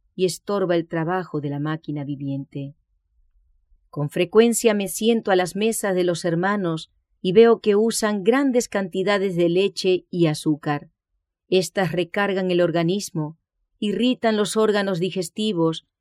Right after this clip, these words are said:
y afectan el cerebro. Cualquier cosa que estorba el movimiento activo del organismo afecta muy directamente al cerebro. Y por la luz que me ha sido dada, sé que el azúcar,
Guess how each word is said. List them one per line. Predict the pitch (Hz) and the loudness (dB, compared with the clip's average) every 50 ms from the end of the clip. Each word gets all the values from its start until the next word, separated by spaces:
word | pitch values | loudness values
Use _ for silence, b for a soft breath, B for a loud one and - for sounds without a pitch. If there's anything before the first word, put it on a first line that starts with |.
| _ _ - | _ _ -2
y | 180 180 | 0 0
afectan | 165 - - - 208 190 - _ - 165 156 151 | 0 -2 -2 -4 -4 -4 -4 _ -4 -2 -2 -2
el | 151 143 | -2 -4
cerebro. | - - 156 151 143 147 143 135 139 147 139 139 156 _ _ _ _ _ _ _ _ _ _ _ _ _ _ _ _ _ _ | -6 -6 -6 -4 -2 -2 -4 -4 -6 -8 -10 -10 -12 _ _ _ _ _ _ _ _ _ _ _ _ _ _ _ _ _ _
Cualquier | - 160 156 143 - - 220 240 240 233 - | -2 -2 -2 -2 -2 2 4 4 4 2 0
cosa | - 233 233 220 - 220 196 185 | 0 0 0 0 0 -4 -4 -2
que | - | -2
estorba | 185 180 - _ - 202 196 185 185 | -4 -4 -4 _ -2 0 2 2 2
el | 175 170 | 2 2
movimiento | 165 170 165 160 160 156 156 180 190 190 180 - 190 | 2 2 2 2 2 2 2 0 0 -2 -2 0 -2
activo | 175 165 - _ - 190 185 165 170 160 | -2 -2 -4 _ -6 -6 -2 0 0 0
del | 156 151 156 | 2 0 0
organismo | 151 147 156 156 160 180 202 190 - 165 143 139 143 _ _ _ _ _ _ _ _ _ | 0 -2 -2 -2 -2 -2 -4 -6 -6 -8 -8 -8 -10 _ _ _ _ _ _ _ _ _
afecta | - 160 143 - - 214 202 190 - _ - 175 165 | -8 -8 -8 -4 -2 -2 -2 -2 -2 _ -2 0 0
muy | 165 180 214 247 254 | 2 2 2 2 2
directamente | 208 180 190 170 185 196 - - - 175 160 160 180 196 196 180 - _ 160 147 151 160 _ _ _ _ _ _ | 2 0 0 0 0 -2 -2 -4 -4 -2 0 0 -2 -2 -4 -8 -6 _ -4 -4 -4 -6 _ _ _ _ _ _
al | - 160 156 143 | -4 -4 -2 -2
cerebro. | - - 156 151 143 147 143 135 - - - 156 156 _ _ _ _ _ _ _ _ _ _ _ _ _ _ _ _ _ | -2 -4 -4 -4 -2 -4 -4 -6 -6 -8 -8 -10 -14 _ _ _ _ _ _ _ _ _ _ _ _ _ _ _ _ _
Y | _ 196 202 | _ -8 -6
por | 165 - 208 180 | -2 -2 -2 0
la | 190 190 180 | 0 0 0
luz | 185 214 254 277 269 - | 0 0 0 0 -2 -4
que | - - 202 185 | -4 -2 0 0
me | 185 185 | 0 0
ha | 175 | -2
sido | 165 - 196 185 175 165 | -4 -6 -4 -2 0 0
dada, | 151 175 196 208 196 180 156 147 156 _ _ _ _ _ _ _ | 2 2 0 0 0 -2 -4 -6 -6 _ _ _ _ _ _ _
sé | - - - - 208 208 - | -12 -10 -2 0 0 0 0
que | - 208 | 0 0
el | 196 185 | 2 2
azúcar, | 180 165 - - 220 202 170 - - 139 135 - 156 | 0 0 -2 -2 -2 -2 -4 -8 -10 -10 -10 -12 -16